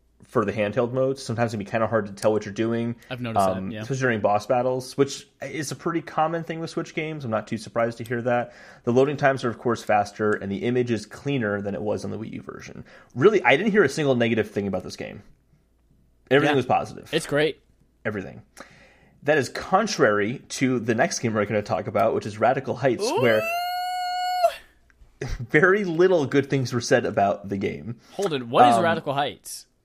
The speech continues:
Speaker 1: Radical Heights is the, we talked about it, I think, last week or the week before.
Speaker 2: We did.
Speaker 1: It is the new key game from Boss Key Games, which made Lawbreakers,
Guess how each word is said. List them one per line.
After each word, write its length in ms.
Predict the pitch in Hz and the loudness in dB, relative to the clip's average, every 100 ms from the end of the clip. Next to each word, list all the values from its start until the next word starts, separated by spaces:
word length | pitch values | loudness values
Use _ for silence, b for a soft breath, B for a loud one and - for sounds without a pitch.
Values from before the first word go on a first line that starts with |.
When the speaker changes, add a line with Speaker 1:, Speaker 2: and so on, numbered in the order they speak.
| - | -10
Speaker 1:
Radical 360 | 120 143 247 240 | 2 2 4 -2
Heights 300 | 160 175 170 | 2 0 0
is 240 | - 135 117 | -2 -2 0
the, 120 | 123 | 0
we 80 | 120 | 0
talked 160 | 214 | 0
about 160 | 202 165 | 4 4
it, 160 | 135 B B - | 2 B B -2
I 60 | |
think, 200 | 165 196 | 0 2
last 240 | 127 131 131 | 4 4 2
week 80 | 127 | -2
or 40 | |
the 80 | 110 | 0
week 140 | 113 | -2
before. 340 | 110 - 101 98 | -4 -2 2 2
Speaker 2:
We 60 | 113 | -2
did. 260 | 98 98 - | -10 -10 0
Speaker 1:
It 100 | 196 | 2
is 160 | 240 | 2
the 80 | 175 | -2
new 160 | 160 185 | 0 -2
key 320 | 185 170 160 | -2 -6 -6
game 340 | - 123 143 | -6 0 0
from 140 | 139 120 | 2 0
Boss 300 | 123 135 - | 2 0 -2
Key 240 | 131 110 | -2 -2
Games, 500 | 107 98 95 98 - | -2 -2 -2 -6 0
which 300 | 120 120 - | -2 -2 -4
made 480 | 117 113 110 110 B B B - | -2 2 2 0 B B B -2
Lawbreakers, 1080 | 127 165 127 98 98 104 127 - - - | 2 4 2 -2 2 0 0 -4 -10 -14